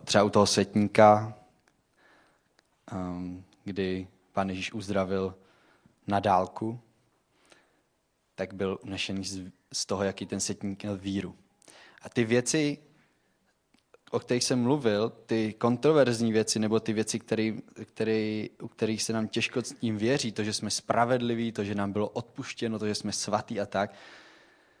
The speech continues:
A vlastně i všechny ostatní věci, které se píšou v Bibli o nás jako zaslíbení, musíme přijmout vírou.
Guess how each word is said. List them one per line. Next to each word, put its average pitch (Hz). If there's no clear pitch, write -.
A 117
vlastně 135
i 139
všechny 147
ostatní 160
věci, 127
které 113
se 120
píšou 117
v 107
Bibli 110
o 113
nás 110
jako 117
zaslíbení, 104
musíme 101
přijmout 104
vírou. 95